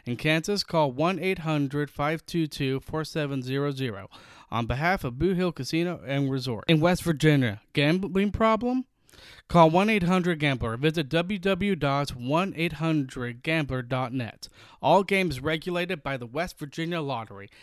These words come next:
Please play responsibly in partnership with Hollywood Casino at Charlestown Races. In Connecticut, help is available. For problem gambling, call eight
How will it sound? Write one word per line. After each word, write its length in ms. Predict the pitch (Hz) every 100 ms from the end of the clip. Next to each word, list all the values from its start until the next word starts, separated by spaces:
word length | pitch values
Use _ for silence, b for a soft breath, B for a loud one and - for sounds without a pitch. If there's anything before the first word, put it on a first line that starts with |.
| B _
Please 300 | - 180 196
play 240 | - 175
responsibly 680 | 170 160 160 143 127 110 101
in 100 | 104
partnership 600 | - 151 175 180 - 160
with 120 | 123 -
Hollywood 520 | 147 170 180 180 165
Casino 720 | 151 127 - 170 175 180 190 _ 131
at 140 | 120
Charlestown 760 | - 143 160 160 - 165 160 139
Races. 560 | 117 - 98 - - - -
In 160 | 160
Connecticut, 640 | - 151 160 190 202 240 -
help 420 | - - 180 185
is 160 | 196 175
available. 800 | 175 190 214 180 127 131 170 190 B B B -
For 120 | 139
problem 500 | 151 151 165 185 165
gambling, 520 | 156 151 139 147 165
call 340 | - 135 131 -
eight 300 | 156 190